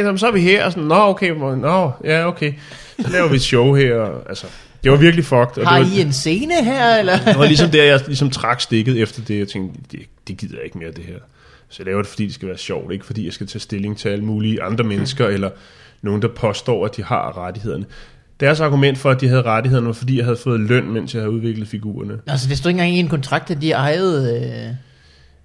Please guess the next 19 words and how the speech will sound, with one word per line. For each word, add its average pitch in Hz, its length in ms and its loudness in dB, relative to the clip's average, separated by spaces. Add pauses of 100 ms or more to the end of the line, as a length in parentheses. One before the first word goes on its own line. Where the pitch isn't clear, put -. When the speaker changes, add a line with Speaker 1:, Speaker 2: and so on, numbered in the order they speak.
Speaker 2:
øh, 76 60 -14 (340)
indholdet, 147 420 -4 (180)
eller 113 140 -10
sådan - 200 -10
Speaker 1:
Nej, - 40 -8
Speaker 2:
noget? 135 160 -10
Speaker 1:
nej. 98 100 -10 (500)
Speaker 2:
Nej. - 80 -14 (100)
Speaker 1:
Altså, 120 280 -4
man 120 140 -2
kan 101 60 -8
sige, 117 140 -2
men 107 120 -4
det 131 220 -4
kan 131 140 0
jo 120 120 4
så 123 160 2
bare 123 180 2
ikke 123 100 2